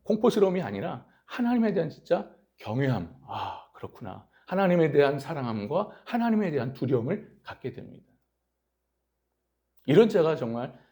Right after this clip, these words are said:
하나님을 제대로 만난 자입니다. 오늘 바라옵기는 저와 여러분 모두가 이런 참된 신앙인 하나님을 경외하는 마음, 그런 마음을 갖고 우리가 신앙생활 할 수 있기를 주님의 이름 간절히 축원합니다.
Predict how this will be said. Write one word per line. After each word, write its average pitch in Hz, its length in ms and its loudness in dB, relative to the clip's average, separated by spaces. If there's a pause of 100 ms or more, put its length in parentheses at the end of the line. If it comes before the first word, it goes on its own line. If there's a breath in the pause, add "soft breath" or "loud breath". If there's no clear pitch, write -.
(220 soft breath)
하나님을 160 420 -8
제대로 135 340 -2
만난 92 320 -6
자입니다. - 380 -20 (1200)
오늘 127 140 -2
바라옵기는 135 560 2 (280 loud breath)
저와 143 260 0
여러분 139 260 2
모두가 135 560 2 (240)
이런 127 320 -4 (400 soft breath)
참된 175 380 -4
신앙인 123 520 -6 (300)
하나님을 214 460 -2
경외하는 143 520 -4
마음, 90 320 -8 (520)
그런 139 280 -2
마음을 113 240 -4
갖고 95 380 -8
우리가 95 160 -6
신앙생활 135 500 -8
할 107 80 -10
수 113 120 -18
있기를 - 260 -10
주님의 151 320 -4
이름 127 140 0
간절히 95 320 -10
축원합니다. 104 760 -8